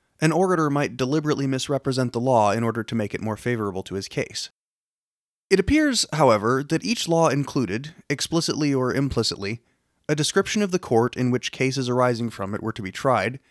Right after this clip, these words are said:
and the procedure for initiating a case.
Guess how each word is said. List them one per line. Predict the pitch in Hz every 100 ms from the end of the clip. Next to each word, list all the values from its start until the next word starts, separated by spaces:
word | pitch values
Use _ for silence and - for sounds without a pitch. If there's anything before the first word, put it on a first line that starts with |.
| _ _
and | 131 143 135
the | 135
procedure | 147 139 151 131
for | 123 127
initiating | 127 120 107 78 60
a |
case. | - - - -